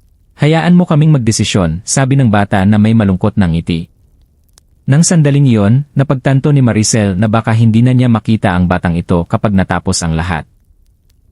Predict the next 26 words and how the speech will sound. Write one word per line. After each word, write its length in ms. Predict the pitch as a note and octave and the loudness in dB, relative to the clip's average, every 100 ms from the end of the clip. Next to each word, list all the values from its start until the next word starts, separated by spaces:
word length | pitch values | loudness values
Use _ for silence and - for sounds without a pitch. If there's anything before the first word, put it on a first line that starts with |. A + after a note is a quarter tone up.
| _ | _
Kahit 240 | D#3 E3+ F3+ | 0 0 2
hindi 240 | D#3 B2+ | 2 2
tao, 400 | B2 F#2+ D#2+ F2 - | 0 -2 -4 -6 -6
ramdam 320 | A#2 A#2 A#2 | 0 2 2
niyang 240 | A#2 B2 A#2 | 2 0 -2
isa 160 | - | -2
rin 160 | G#2+ G#2 | 2 2
itong 320 | G#2 A2 F2 | 0 0 0
anak 320 | F2+ F#2 - | 0 0 -2
para 160 | F#2 E2 | -4 -4
sa 160 | - | -4
kanya. 480 | - D#2+ D#2+ D2+ G#2+ _ _ _ _ _ _ _ _ - | -4 -4 -2 -4 -10 _ _ _ _ _ _ _ _ -4
Lalo 240 | B2+ D#3 | -2 0
siyang 240 | F#3+ F#3+ F3+ | 0 2 2
napaiyak 480 | E3+ A2+ A#2 A2+ B2 | 0 0 0 0 0
nang 160 | G#2+ | 0
biglang 400 | G2 G2 A2+ A#2+ | 0 0 0 2
lumakas 480 | A2+ G2+ - G#2+ - | 2 0 0 -4 0
ang 80 | G2 | -2
sipa 320 | - A#2 F#2 | -2 -2 0
ng 160 | G#2 G2+ | 0 0
sanggol 400 | A2 F#2 G#2 A2 | 0 0 0 -2
sa 80 | |
kaliwa 400 | A#2+ F#2+ F2+ F2 | -2 -2 0 0
ng 160 | F#2 F#2 | 0 0
tiyan 180 | F#2 | -2